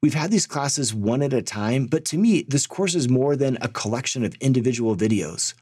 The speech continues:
Hopefully, there's a holistic value in the time we spent together in this course.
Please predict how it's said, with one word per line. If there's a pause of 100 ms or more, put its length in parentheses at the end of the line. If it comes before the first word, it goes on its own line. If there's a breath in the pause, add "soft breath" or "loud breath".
(200)
Hopefully,
there's
a
holistic
value
in
the
time
we
spent
together
in
this
course.